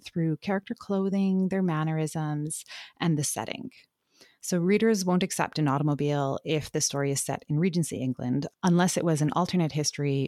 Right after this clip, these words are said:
or historical fantasy. Early examples of modern historical mystery novels include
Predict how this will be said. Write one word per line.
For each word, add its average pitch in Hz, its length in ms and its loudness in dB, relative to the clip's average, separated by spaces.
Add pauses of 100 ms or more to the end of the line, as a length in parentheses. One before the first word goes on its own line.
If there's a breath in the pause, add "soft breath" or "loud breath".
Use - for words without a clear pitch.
or 139 240 0
historical 139 500 -2
fantasy. - 640 -8 (600)
Early 247 220 6
examples 165 520 2
of 143 120 -2
modern 147 360 2
historical 220 760 2
mystery 147 340 0
novels 131 680 -2
include 170 680 0